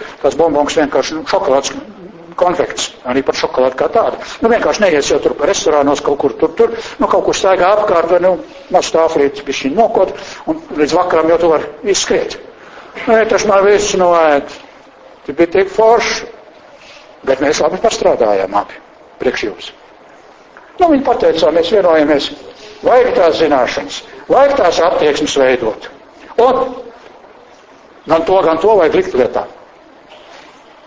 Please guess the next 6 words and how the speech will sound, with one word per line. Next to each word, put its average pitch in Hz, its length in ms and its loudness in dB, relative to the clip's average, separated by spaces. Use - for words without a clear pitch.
Nu, - 100 -20
ko? - 140 -4
Nu, 185 140 2
Laura 269 400 4
Pāvrīķi 175 640 2
vienojās. 190 720 0